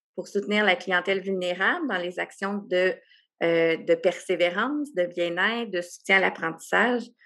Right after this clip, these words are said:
Donc, pour moi, étant donné que c'est à ma première année, j'ai, euh, j'ai essayé de creuser les besoins du milieu et je suis très contente de savoir que vous êtes présents et que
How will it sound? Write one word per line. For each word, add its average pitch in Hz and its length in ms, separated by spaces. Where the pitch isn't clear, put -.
Donc, 214 400
pour 185 200
moi, 214 320
étant 202 180
donné 185 260
que 202 300
c'est - 240
à 202 80
ma 180 120
première 180 340
année, 196 380
j'ai, 175 420
euh, 170 180
j'ai 175 160
essayé 175 340
de 180 140
creuser 254 680
les 196 140
besoins 196 300
du 202 200
milieu 196 460
et 196 80
je 180 140
suis 208 440
très 311 120
contente 208 540
de 208 100
savoir 185 540
que 196 80
vous 170 200
êtes 170 200
présents 220 500
et 233 300
que 220 320